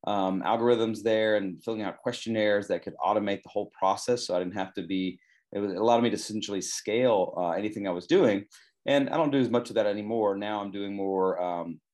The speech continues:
consulting for our group. So our group, Georgia Eye Partners, partnered with, uh, a private equity firm out of Chicago forming Eye South Partners.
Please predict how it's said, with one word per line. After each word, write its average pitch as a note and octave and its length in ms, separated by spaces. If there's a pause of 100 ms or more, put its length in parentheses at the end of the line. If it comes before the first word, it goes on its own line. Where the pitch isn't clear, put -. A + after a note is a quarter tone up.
(220)
consulting A2+ 760
for G2+ 320
our F#2+ 160
group. F#2 380
So G2 160
our G#2 140
group, A2 240
Georgia G#2 280
Eye G2+ 180
Partners, G2 400 (480)
partnered A#2 320
with, G#2+ 220 (120)
uh, D#2+ 340 (100)
a D#2+ 100 (100)
private A#2 280
equity G#2+ 260
firm G#2 200
out F#2+ 60
of F#2 60
Chicago G#2 540
forming G2 480
Eye G2+ 160
South A2 480
Partners. D3+ 420